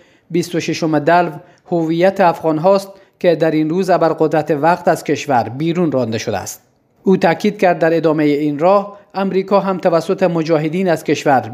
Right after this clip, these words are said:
بیرون انداخته شد. والی هرات خاطرشان کرد مجاهدینی که در برابر شوروی می‌رزمیدند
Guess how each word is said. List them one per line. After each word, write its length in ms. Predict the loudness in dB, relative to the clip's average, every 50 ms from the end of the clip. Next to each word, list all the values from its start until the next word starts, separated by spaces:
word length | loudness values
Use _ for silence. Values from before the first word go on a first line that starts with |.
| -6 -4
بیرون 320 | -2 0 0 0 0 0
انداخته 380 | -2 -2 -4 -4 -6 -6 -8 -10
شد. 220 | -8 -8 -10 -12 -14 _ _ _ _ _ _ _ _ _ _ _ -4
والی 300 | -2 0 0 2 2 2
هرات 300 | 2 2 2 2 2 2
خاطرشان 580 | 0 0 0 0 0 -2 0 0 0 0 0
کرد 320 | 0 0 0 0 0 -4 -14 -20 -20 _ _ -6
مجاهدینی 580 | -4 0 2 2 2 2 0 -2 -2 -2 0 0
که 120 | 0 2
در 160 | 2 4 2
برابر 420 | 4 4 2 2 4 2 2 0 0
شوروی 460 | -2 -2 -2 0 0 2 2 0 -2
می‌رزمیدند 760 | 0 2 2 2 2 2 0 -2 0 0 0 0 -2 -4